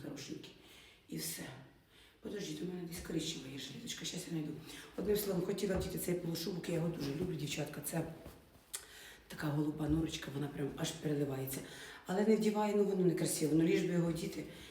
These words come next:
Їх, конечно, під ластіни, світулечка, під каблучок та куди.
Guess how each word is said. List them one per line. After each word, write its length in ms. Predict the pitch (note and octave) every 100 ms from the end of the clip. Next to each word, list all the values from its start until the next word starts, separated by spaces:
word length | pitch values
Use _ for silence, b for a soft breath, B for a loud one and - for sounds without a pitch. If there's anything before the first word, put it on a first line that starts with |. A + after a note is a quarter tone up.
| -
Їх, 180 | D#4 D4+
конечно, 400 | C4 C4 - -
під 220 | A3+ F#3+
ластіни, 440 | E3 - G#3 A3 F3+
світулечка, 680 | - E3 E3+ D#3 - - -
під 120 | -
каблучок 600 | - F#3 D3+ D3+ A3+ A3+
та 100 | -
куди. 260 | - E3